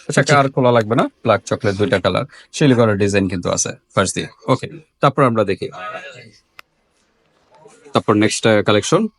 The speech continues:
Speaker 1: কোনটা? একই ব্র্যান্ডের?
Speaker 2: হ্যাঁ।
Speaker 1: ইউএল।
Speaker 2: ইউএল। এটাও
Speaker 1: ইউএল।
Speaker 2: কিন্তু খুবই চমৎকার।
Speaker 1: ওইটার মতোই, but
Speaker 2: হুম।
Speaker 1: প্রিন্টের ডিজাইনটা
Speaker 2: ম্যাগনেট
Speaker 1: পার্থক্য।
Speaker 2: সিস্টেম।
Speaker 1: এটা আবার ম্যাগনেট আছে।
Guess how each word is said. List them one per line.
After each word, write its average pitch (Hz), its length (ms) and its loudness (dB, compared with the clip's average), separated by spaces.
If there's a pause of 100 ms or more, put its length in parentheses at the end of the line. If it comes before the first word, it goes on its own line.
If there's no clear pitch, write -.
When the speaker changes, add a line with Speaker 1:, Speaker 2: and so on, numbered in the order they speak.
(120)
Speaker 1:
কোনটা? 117 260 2 (160)
একই 131 200 2
ব্র্যান্ডের? 160 340 0 (300)
Speaker 2:
হ্যাঁ। 139 280 0 (380)
Speaker 1:
ইউএল। 120 920 0
Speaker 2:
ইউএল। 135 440 4 (140)
এটাও 185 220 4
Speaker 1:
ইউএল। 196 120 0
Speaker 2:
কিন্তু 180 280 -4
খুবই 170 420 2
চমৎকার। 131 480 0 (120)
Speaker 1:
ওইটার 196 200 2
মতোই, 160 340 4
but 147 200 0
Speaker 2:
হুম। 135 140 -2 (220)
Speaker 1:
প্রিন্টের 160 360 2
ডিজাইনটা 135 280 2
Speaker 2:
ম্যাগনেট 147 300 2
Speaker 1:
পার্থক্য। - 180 0
Speaker 2:
সিস্টেম। 135 260 -2
Speaker 1:
এটা 131 140 4
আবার 123 160 4
ম্যাগনেট 101 400 0
আছে। 95 260 0